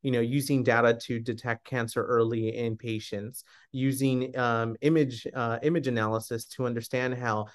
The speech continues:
these patterns of cancers grow, um, in a human being and try to identify that early. Um, you know, another good one that I haven't seen publicly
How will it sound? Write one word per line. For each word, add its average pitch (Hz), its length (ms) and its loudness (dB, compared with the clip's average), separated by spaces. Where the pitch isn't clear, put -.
these 131 220 -4
patterns 127 400 0
of 113 140 -6
cancers 117 480 -6
grow, 110 540 4
um, 110 300 0
in 127 180 2
a 120 40 2
human 117 400 0
being 113 260 0
and 110 80 -2
try 160 180 6
to 131 80 6
identify 117 640 0
that 107 260 -4
early. 107 440 -2
Um, 117 520 2
you 143 100 2
know, 139 100 6
another 139 300 4
good 147 220 2
one 123 480 2
that 107 360 2
I 123 100 2
haven't 135 360 2
seen 143 640 2
publicly 135 800 2